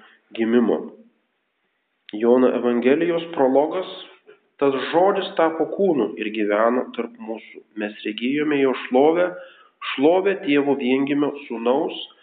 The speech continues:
pilno malonės ir tiesos. Tai yra mergelė Marija tampa ta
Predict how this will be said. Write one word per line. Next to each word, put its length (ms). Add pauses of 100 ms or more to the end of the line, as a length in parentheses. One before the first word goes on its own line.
(120)
pilno 500
malonės 640 (100)
ir 220
tiesos. 540 (1900)
Tai 80
yra 300 (140)
mergelė 580
Marija 480 (2500)
tampa 520
ta 200